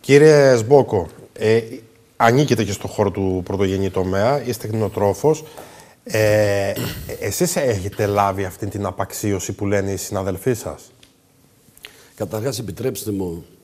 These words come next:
Speaker 2: μια παρέμβαση
Speaker 1: Βεβαίως.
Speaker 2: για τον κύριο Μανταλιωτάκη. Εγώ, ακούγοντας τον, νόμιζα ότι άκουγα ένα τεχνικό σύμβουλο, όχι ένα εκπρόσωπο του κυβερνώντος κόμματος. Διαπιστώσεις,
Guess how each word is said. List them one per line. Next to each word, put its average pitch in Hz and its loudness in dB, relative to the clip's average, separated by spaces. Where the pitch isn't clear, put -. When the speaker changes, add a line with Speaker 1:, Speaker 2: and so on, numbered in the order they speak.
Speaker 2:
μια 101 0
παρέμβαση 98 -2
Speaker 1:
Βεβαίως. 117 0
Speaker 2:
για 98 -6
τον 95 -2
κύριο 107 2
Μανταλιωτάκη. 95 0
Εγώ, 120 4
ακούγοντας 151 4
τον, 165 2
νόμιζα 156 2
ότι 147 -2
άκουγα 160 4
ένα 180 2
τεχνικό 120 0
σύμβουλο, 87 -2
όχι 151 -2
ένα 160 8
εκπρόσωπο 107 2
του 87 -6
κυβερνώντος 95 0
κόμματος. 87 -2
Διαπιστώσεις, 123 6